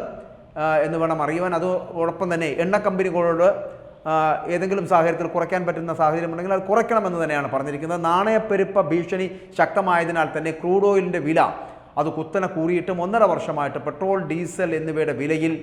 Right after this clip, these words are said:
ഈ ആഭ്യന്തര വിപണിയിലെ വിലയിൽ ഇതുവരെയും വലിയ മാറ്റങ്ങൾ, കമ്പനികൾ മാറ്റം വരുത്തിയിട്ടില്ല.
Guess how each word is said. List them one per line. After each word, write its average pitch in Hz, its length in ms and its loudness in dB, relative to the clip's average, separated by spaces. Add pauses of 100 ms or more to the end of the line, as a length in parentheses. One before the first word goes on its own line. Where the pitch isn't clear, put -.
(540)
ഈ - 20 2 (180)
ആഭ്യന്തര 190 400 2
വിപണിയിലെ 160 380 0
വിലയിൽ 160 320 -2 (240)
ഇതുവരെയും 160 360 0 (300)
വലിയ 170 200 2 (100)
മാറ്റങ്ങൾ, 165 380 2 (120)
കമ്പനികൾ 151 360 -2 (100)
മാറ്റം 156 300 0
വരുത്തിയിട്ടില്ല. 147 540 -2